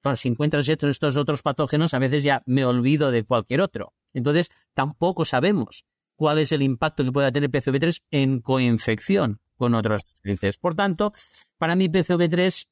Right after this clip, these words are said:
eh, definitivamente lo pondría en la lista de diagnóstico diferencial de enfermedad reproductiva, especialmente a finales de gestación,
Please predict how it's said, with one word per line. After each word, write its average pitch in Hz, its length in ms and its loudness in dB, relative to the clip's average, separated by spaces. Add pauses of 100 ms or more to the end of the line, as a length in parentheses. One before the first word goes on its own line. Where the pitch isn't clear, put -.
eh, 143 180 0 (420)
definitivamente 160 960 2
lo 135 140 0
pondría 147 340 0
en 156 80 2
la 147 100 4
lista 175 400 0
de 131 120 0
diagnóstico 139 480 0
diferencial 135 500 0
de 135 80 0
enfermedad 131 400 0
reproductiva, 123 640 0
especialmente 131 560 -2
a 117 60 -2
finales 123 360 0
de 120 100 0
gestación, 175 680 -2